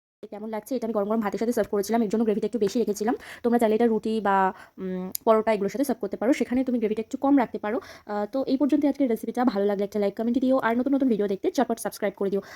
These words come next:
আর যারা Facebook-এ দেখছো তাদেরকে বলে দিই, আমি YouTube-এও, উম, কিছু কিছু ভিডিও পোস্ট করার চেষ্টা করছি। আমার YouTube-এর নাম, আহ, দীপি লাইফস্টাইল। তোমরা প্লিজ, যদি কারোর ভালো লাগে তো সেখানে গিয়ে আমার চ্যানেলটাকে সাবস্ক্রাইব করো,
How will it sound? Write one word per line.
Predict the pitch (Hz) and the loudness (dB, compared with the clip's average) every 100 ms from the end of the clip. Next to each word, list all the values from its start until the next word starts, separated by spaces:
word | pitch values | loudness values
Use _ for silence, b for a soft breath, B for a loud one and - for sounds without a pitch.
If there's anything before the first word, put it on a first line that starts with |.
| - | -2
আর | 196 196 190 | 0 2 2
যারা | 202 208 | 2 2
Facebook-এ | 196 190 226 | 0 0 0
দেখছো | 214 262 | 2 2
তাদেরকে | 202 190 | 2 2
বলে | 196 190 | 0 0
দিই, | 240 | 0
আমি | 214 | 0
YouTube-এও, | 196 202 214 233 | 0 0 2 2
উম, | 240 - 208 202 190 | 0 -8 -6 -4 -4
কিছু | 214 226 | -4 0
কিছু | 240 | 2
ভিডিও | 214 220 | 2 0
পোস্ট | 202 - | -2 0
করার | 220 | 0
চেষ্টা | 214 233 | 0 -2
করছি। | 214 - 277 | -2 0 0
আমার | 214 | 2
YouTube-এর | 196 202 202 | 0 0 0
নাম, | 202 208 202 | 0 -2 -2
আহ, | 190 | -2
দীপি | 190 220 | 0 0
লাইফস্টাইল। | 190 - 202 233 B - | 0 0 -2 -2 B -6
তোমরা | 202 190 | -4 0
প্লিজ, | 233 311 b - | 0 -2 b -6
যদি | 196 202 | -4 -2
কারোর | - 190 | 2 2
ভালো | 196 208 202 | 4 2 2
লাগে | 220 302 | 2 0
তো | 330 | 0
সেখানে | 220 208 214 | -4 -4 -4
গিয়ে | 208 | -2
আমার | 214 | -2
চ্যানেলটাকে | 208 202 214 | 0 -2 -2
সাবস্ক্রাইব | 214 190 190 208 | -4 -4 -4 -2
করো, | 247 | 0